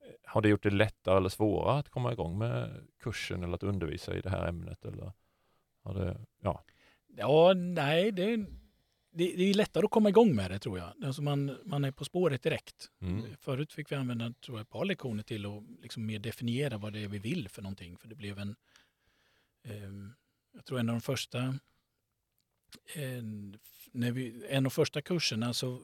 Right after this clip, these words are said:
Speaker 2: var det någon som gav som exempel där i brainstormingen i början med den här Kalles kaviartuben, att det var hållbar design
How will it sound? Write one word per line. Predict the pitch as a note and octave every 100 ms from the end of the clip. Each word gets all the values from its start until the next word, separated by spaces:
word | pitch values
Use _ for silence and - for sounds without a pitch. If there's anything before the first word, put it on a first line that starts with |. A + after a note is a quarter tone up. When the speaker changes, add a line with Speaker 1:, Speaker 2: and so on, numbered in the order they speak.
| -
Speaker 2:
var | B2+ A#2+
det | A2+
någon | A#2 G#2+ G#2
som | A2+ G#2+ A2
gav | A2+ G#2+
som | -
exempel | G#2 C3 C3 A#2
där | G2+ G2
i | G2+ G2 _ _ _ _ _ _ _
brainstormingen | A2 A#2 A2+ - G#2+ G2 G2+ G2
i |
början | G2+ A2 G#2 A2+ C3+ G2+ B2+ _ _ - C#3+ A2
med | A2+ G#2+ G2+ A2+ F#2+ E2+ F#2 F2 _ _ _ _
den | A#3+ B2+
här | G#2
Kalles | - B2 A2+
kaviartuben, | C3 A2 G2+ D#3+ D#3 F#2+ E2+ -
att | - -
det | D#3
var | A#2
hållbar | A#2 F#2+ F2+
design | F#2 G2+ F2+ F#2